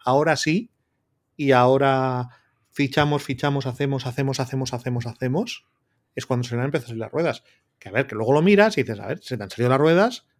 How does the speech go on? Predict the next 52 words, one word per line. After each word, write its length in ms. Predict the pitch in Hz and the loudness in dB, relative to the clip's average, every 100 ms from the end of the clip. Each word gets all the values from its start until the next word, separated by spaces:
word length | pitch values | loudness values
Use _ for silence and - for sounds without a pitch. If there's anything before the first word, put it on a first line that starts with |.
| _ - | _ -14
porque 200 | 117 113 | -8 -4
mira 240 | 117 156 | 0 0
contra 260 | 156 127 107 | 0 -2 -4
quién 160 | 127 | -4
has 120 | 127 | -4
jugado 300 | - 110 135 | -6 -4 -2
el 60 | 113 | -2
año 140 | 110 | -4
pasado". 420 | 104 104 170 156 - _ _ _ _ _ _ _ _ _ _ _ _ _ _ _ _ | -8 -4 -2 -4 -6 _ _ _ _ _ _ _ _ _ _ _ _ _ _ _ _
Pero 220 | 113 107 | -6 -6
parte 380 | _ 123 123 131 | _ -2 0 2
de 100 | 143 | 2
eso, 300 | 180 131 110 | 2 -2 -4
parte 220 | 113 107 | -6 -2
de 280 | 120 120 123 | 0 2 2
los 140 | 123 | 0
problemas 280 | 123 135 135 | 0 0 0
del 100 | 135 | 0
quarterback, 440 | 131 165 139 110 - | 0 0 0 -4 -6
parte 240 | 117 - | -6 -2
de 80 | 131 | -2
tal, 200 | 170 139 | -2 -8
parte 220 | 110 - | -8 -6
de 100 | 120 | -4
cual, 320 | 127 202 254 - _ _ _ _ _ _ _ _ _ - | 4 4 4 -2 _ _ _ _ _ _ _ _ _ -4
y, 920 | 147 131 120 113 110 107 107 101 - | 0 2 2 0 -4 -6 -8 -10 -16
y 240 | - 127 117 | -10 -6 -4
desastre. 600 | 107 117 117 - 120 - - - _ _ _ _ _ _ _ _ | -2 -2 -4 -4 -6 -8 -18 -20 _ _ _ _ _ _ _ _
Y 80 | 123 | -10
desastre. 440 | 107 131 - 139 - _ - - _ _ - | -6 -6 -6 -8 -10 _ -20 -20 _ _ -4
Yo, 160 | 131 | -2
Kingsbury, 320 | 160 214 233 233 | 0 0 2 2
a 60 | |
lo 60 | 220 | 2
mejor 200 | 175 220 | 0 -4
sí 120 | 240 | -2
que 60 | 185 | 0
es 60 | |
un 140 | 139 131 | 0 0
tío 320 | 143 123 123 | 2 2 0
al 160 | 117 | -2
que, 340 | 120 120 117 131 | -2 -2 -2 -4
al 140 | 156 | -6
que 140 | 131 139 | -4 -4
ficharía 460 | 131 - 131 170 | -4 -4 -2 -2
si 120 | 185 - | -4 -4
tuviera 460 | 120 117 123 117 | -4 -2 0 -2
este 180 | 113 - | -4 -6
perfil 280 | 117 110 117 | -8 -8 -8
de 80 | 117 | -6
equipo 340 | 120 120 139 | -6 -4 -2
de, 720 | 127 113 104 104 104 104 101 | -2 -4 -8 -14 -18 -18 -20